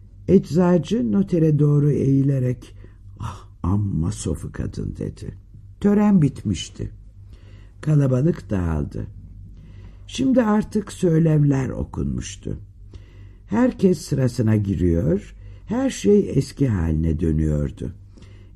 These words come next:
Efendiler uşaklarına çıkışıyorlar, onlar da hayvanları dövüyordu.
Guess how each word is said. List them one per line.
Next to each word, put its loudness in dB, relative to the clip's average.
Efendiler 4
uşaklarına 0
çıkışıyorlar, -2
onlar 6
da 0
hayvanları 4
dövüyordu. 2